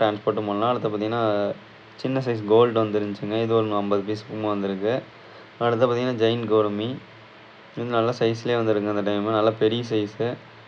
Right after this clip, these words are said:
ஃபோர் ஹண்ட்ரட் வரும். So உங்களுக்கு இருக்க வேணா சொல்லுங்க, டிரான்ஸ்போர்ட்டும் பண்ணிக்கலாம். நல்ல சைஸ் இந்த time, நல்ல சைஸ். அடுத்ததா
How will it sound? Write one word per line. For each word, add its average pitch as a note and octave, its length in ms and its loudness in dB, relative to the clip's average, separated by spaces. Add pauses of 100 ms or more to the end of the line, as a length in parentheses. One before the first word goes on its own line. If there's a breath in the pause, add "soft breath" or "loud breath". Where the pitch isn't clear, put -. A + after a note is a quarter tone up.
(180)
ஃபோர் A#2+ 240 6
ஹண்ட்ரட் A#2+ 320 2
வரும். A2 260 4 (500 loud breath)
So - 120 -18
உங்களுக்கு G#2+ 240 0
இருக்க A2 160 2
வேணா A2+ 220 0
சொல்லுங்க, A2+ 260 -2
டிரான்ஸ்போர்ட்டும் G#2+ 520 0
பண்ணிக்கலாம். G#2 460 -2
நல்ல G#2+ 240 2
சைஸ் A#2+ 300 0
இந்த G#2+ 160 -2
time, A2 200 2
நல்ல G#2 220 0
சைஸ். G#2 260 -4 (1000 loud breath)
அடுத்ததா B2 280 0